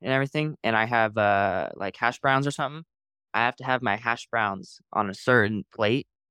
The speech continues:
because I don't like when I pour the ketchup on the hash browns to touch my other food. So then if, let's say the ketchup touches one, uh, portion of the food, I will not eat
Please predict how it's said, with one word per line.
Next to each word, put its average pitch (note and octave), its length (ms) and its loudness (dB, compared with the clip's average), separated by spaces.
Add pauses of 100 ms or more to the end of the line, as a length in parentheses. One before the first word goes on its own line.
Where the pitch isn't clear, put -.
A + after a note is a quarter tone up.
because A#2 280 2
I A2 120 0
don't A2 220 2
like G#2+ 300 2
when A2+ 140 -2
I G#2+ 80 -2
pour A#2 180 -6
the - 100 -12
ketchup A#2 400 -8
on G#2+ 120 -2
the G2 80 -4
hash G#2+ 260 -6
browns B2 300 -2
to G#2 80 -14
touch - 320 -4
my G#2+ 100 -8
other G#2+ 160 -6
food. A#2 380 0 (640)
So B2+ 140 4
then G#2+ 180 2 (100)
if, A#2 160 0 (220)
let's B2+ 180 -4
say C3 140 0
the G2 100 -6
ketchup C3+ 440 0
touches A#2 440 -4
one, A2+ 240 0 (280)
uh, G2 280 2
portion C3 380 -2
of C3 80 -6
the B2+ 60 -14
food, C#3 280 0
I G#2+ 100 4
will A2 140 -4
not G#2 260 0
eat G2+ 220 -6